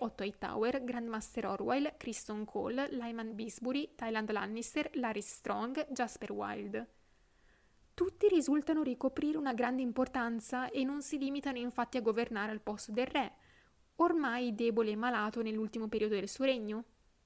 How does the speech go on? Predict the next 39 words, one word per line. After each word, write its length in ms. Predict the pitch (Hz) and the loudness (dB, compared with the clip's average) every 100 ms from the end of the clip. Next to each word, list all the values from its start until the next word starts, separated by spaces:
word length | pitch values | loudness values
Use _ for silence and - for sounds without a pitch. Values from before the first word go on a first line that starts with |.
| _ _ | _ _
Grandmaster 600 | - 214 196 196 - 294 | -4 -4 -2 -6 0 2
Orwell 340 | 247 233 233 233 | 2 2 2 2
si 160 | - | -2
definisce 460 | 202 220 208 220 233 | -4 -4 -4 -6 -4
parte 240 | 196 - | -6 -4
imparziale, 800 | 214 254 269 - 320 302 214 214 - | -4 -2 -4 -2 0 2 0 -4 -8
ma 140 | - 220 | -10 -6
tanto 240 | - 208 | -6 -6
imparziale 500 | 220 233 240 - 208 | -6 -4 -4 -4 -4
non 140 | 214 214 | -4 -4
risulta. 640 | 226 - 262 233 208 220 _ _ _ - - | -4 -2 -2 -2 -6 -6 _ _ _ -20 -8
Lyman 380 | - 214 220 285 | -2 0 0 2
Bisbury 540 | 269 269 - 285 277 285 | 2 0 0 0 2 2
è 180 | 262 | 2
ormai 260 | 240 220 214 | 2 2 0
anziano, 680 | 220 240 - 262 214 208 - | -2 -4 2 2 2 -2 -2
anzi 540 | - 233 226 - - 247 | 0 0 0 -4 -4 -2
il 100 | 254 | 2
più 160 | 440 | 6
anziano, 640 | 392 247 - 220 214 208 - | 6 6 0 0 0 -4 -2
avendo 340 | 233 214 214 | 0 2 0
ottanta 440 | 208 - 220 220 | -2 -4 -4 -2
anni, 340 | 214 233 220 240 - - - - _ _ _ | -2 -2 -6 -8 -14 -20 -20 -20 _ _ _
ma 300 | 262 285 359 | -2 2 4
ha 60 | 370 | 4
enorme 420 | 403 330 254 262 | 4 4 4 2
autorità, 640 | 247 240 208 214 247 202 226 _ - | 0 0 0 0 0 -2 -6 _ -8
in 220 | 233 233 | -4 -2
quanto 540 | - 247 247 247 294 240 | 2 2 2 0 4 4
ha 100 | 233 | 2
servito 480 | - 254 233 233 | 2 0 0 0
come 160 | 247 226 | 0 0
maestro 400 | 202 226 247 240 | -2 -2 -2 -2
del 240 | 226 240 | 0 0
conio 480 | - 220 226 233 240 | -2 -2 0 0 0
in 260 | 240 254 262 | 0 0 0
modo 360 | 262 254 254 | 2 2 2
quasi 240 | 254 226 220 | 2 0 0
ininterrotto, 880 | 202 208 262 269 254 - - 190 | -2 0 0 2 2 0 -4 -4